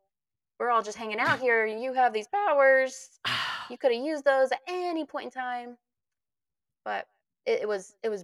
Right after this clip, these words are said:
Speaker 1: beautifully done. It,
Speaker 2: Yeah.
Speaker 1: it's clear that they were giving us little tiny snippets of powers until we saw, like, the full extent. So
Speaker 2: Mm-hmm.
Speaker 1: The, yeah.
Speaker 2: Mm,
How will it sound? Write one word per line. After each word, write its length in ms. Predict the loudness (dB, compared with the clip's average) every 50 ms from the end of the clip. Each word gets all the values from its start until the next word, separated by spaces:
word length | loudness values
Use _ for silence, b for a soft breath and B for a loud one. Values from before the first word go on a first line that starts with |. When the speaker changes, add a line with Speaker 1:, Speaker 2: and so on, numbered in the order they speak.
| -12 _ _
Speaker 1:
beautifully 680 | -16 -12 -10 -8 -6 -6 -6 -8 -10 -8 -4 -4 -4 -4
done. 340 | -4 -8 -10 -10 -12 -16 -20 _ -10
It, 120 | -10 -8 -8
Speaker 2:
Yeah. 380 | -8 -10 -10 -10 -12 -14 -18 _ _ _ _ _ -10
Speaker 1:
it's 160 | -10 -10 -12
clear 300 | _ -4 -2 0 0 0
that 180 | -2 -4 -2 0
they 260 | 0 0 0 0 -2
were 160 | -2 -4 -4
giving 340 | -2 -2 -4 -4 -4 -6 -6
us 220 | -8 -10 -8 -6
little 260 | -4 -4 -2 -2 -4 -6
tiny 280 | -8 -10 -10 -10 -10
snippets 440 | -10 -12 -14 -14 -10 -10 -10 -10 -10
of 100 | -12 -14
powers 600 | -10 -8 -6 -4 -2 -2 -2 -4 -6 -10 -16 _ _ _ _ -16
until 260 | -16 -12 -8 -6 -6
we 80 | -6 -6
saw, 220 | -8 -10 -8 -8 -8
like, 220 | -8 -8 -10 -10
the 120 | -14 -14 _ _ _
full 200 | -6 -6 -6 -6
extent. 420 | -8 -12 _ -20 -20 -20 -20 _ _ _ _ _ _ _ _ _ _ _ _ _ _ _ _ _ _ _
So 340 | _ -12 -10 -10 -10 -12 _ _ _ -14
Speaker 2:
Mm-hmm. 300 | -12 -12 -12 -12 -14 -16 -20 _ _ _ _ _ _ _ _ _ _ _ _ _ _ _ _ _ _ _ _ _
Speaker 1:
The, 100 | -20 -20 _ _ _ _ _ _ _ _ _ _ _ _ _ _ _ _ -16
yeah. 140 | -16 -16 -14 -14
Speaker 2:
Mm, 880 | -16 -16 -16 -16 -16 -14 -14 -14 -14 -14 -16 -16 -16 -16 -16 -18 -18 -20